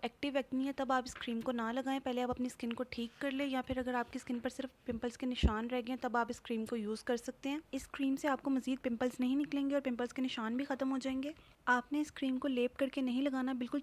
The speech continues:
थोड़ी सी quantity आपने अपने face पर लगानी है और बिल्कुल हल्के हाथों से आपने इसको जज्ब करना है अपने face में।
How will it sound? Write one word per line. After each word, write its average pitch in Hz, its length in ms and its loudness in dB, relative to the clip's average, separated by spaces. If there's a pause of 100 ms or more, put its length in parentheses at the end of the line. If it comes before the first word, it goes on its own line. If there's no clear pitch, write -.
थोड़ी 254 160 4
सी 285 100 -4
quantity 247 420 -2
आपने 240 260 0
अपने 254 180 -4
face 226 240 0
पर 262 140 -2
लगानी 247 440 -2
है 320 80 0 (360)
और 240 100 0
बिल्कुल 247 320 -2
हल्के 262 280 0
हाथों 240 180 -2
से 254 160 -4
आपने 233 200 0
इसको 247 220 -4
जज्ब 220 400 -2
करना 254 160 0
है 269 100 0
अपने 269 160 0
face 247 320 0
में। 294 100 0